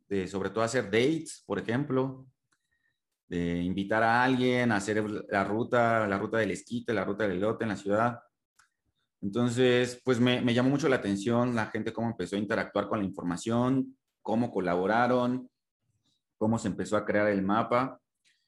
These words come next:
Y luego cómo otras ciudades también empezaron, como los, las personas de otras ciudades empezaron a alzar la mano y decir, "Yo también quiero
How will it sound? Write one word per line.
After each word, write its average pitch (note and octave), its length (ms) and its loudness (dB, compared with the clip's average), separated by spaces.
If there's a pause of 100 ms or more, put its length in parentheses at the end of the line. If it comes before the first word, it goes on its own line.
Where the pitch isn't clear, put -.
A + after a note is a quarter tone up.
(280)
Y F#2 60 -6
luego B2+ 280 4
cómo B2+ 320 4
otras C3 320 2
ciudades A#2 640 2
también G2 380 -2
empezaron, G2 600 -2
como F2 340 -4
los, F2 280 -6
las F2 160 -10
personas G2+ 380 -4
de G#2+ 60 -4
otras G2+ 180 -4
ciudades G2 280 -2
empezaron F#2+ 480 -4
a F2+ 100 -2
alzar F#2 260 -4
la F#2+ 120 -2
mano F#2+ 220 -2
y F#2 40 -2
decir, G2 380 -4 (140)
"Yo G#2+ 160 -2
también G#2+ 320 -4
quiero C3 560 -2